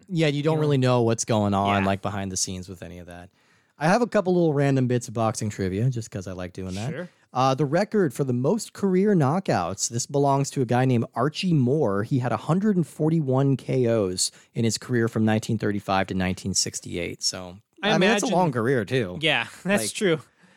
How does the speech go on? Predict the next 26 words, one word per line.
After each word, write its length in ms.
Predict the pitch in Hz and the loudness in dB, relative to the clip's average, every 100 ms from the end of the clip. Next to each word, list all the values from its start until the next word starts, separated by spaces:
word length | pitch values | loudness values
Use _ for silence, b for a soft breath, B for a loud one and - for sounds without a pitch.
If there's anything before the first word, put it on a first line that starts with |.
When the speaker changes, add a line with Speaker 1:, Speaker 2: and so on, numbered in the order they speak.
| b b | b b
Speaker 2:
I 100 | 175 | 0
imagine 400 | 202 247 240 220 | 2 2 2 2
that 140 | 208 | 2
it 100 | 175 | 2
was, 280 | 160 147 127 | 2 0 -2
they 240 | 139 147 | -6 -2
were 100 | 160 | 0
much 300 | 160 165 165 | 2 0 0
more 160 | 180 170 | 0 0
lenient 420 | 143 151 151 147 | 2 2 2 0
on, 280 | 135 135 131 | 0 0 0
like, 260 | 127 120 - | 0 -2 -2
the 100 | 127 | -2
round 360 | 117 120 131 | 0 2 0
structure 500 | - 143 135 - 147 | -2 -2 -2 0 0
in 140 | 131 123 | 2 0
the 80 | |
thirties. 580 | 120 131 123 139 175 - | -2 -4 -4 -4 -6 -6
Like, 320 | 143 135 185 120 | -4 0 2 2
it 140 | 101 | 2
was 140 | 92 | 0
Speaker 1:
Yeah. 40 | 90 | 0
Speaker 2:
more 280 | 160 160 170 | 0 2 2
of 140 | 160 | 0
just, 220 | 143 156 | 0 -2
like, 320 | 160 135 127 | -2 -4 -6